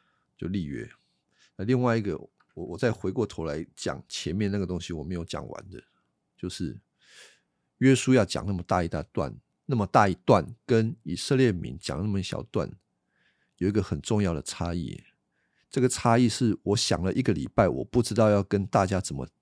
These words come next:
解释那个差异。表面上看起来都说上帝是好的，他做了很多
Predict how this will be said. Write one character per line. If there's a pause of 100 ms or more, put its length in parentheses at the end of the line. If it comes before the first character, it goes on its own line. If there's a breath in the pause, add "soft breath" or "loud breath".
解
释
那
个
差
异。 (2750 loud breath)
表
面
上
看
起
来
都
说 (180)
上
帝
是
好
的，
他
做
了
很
多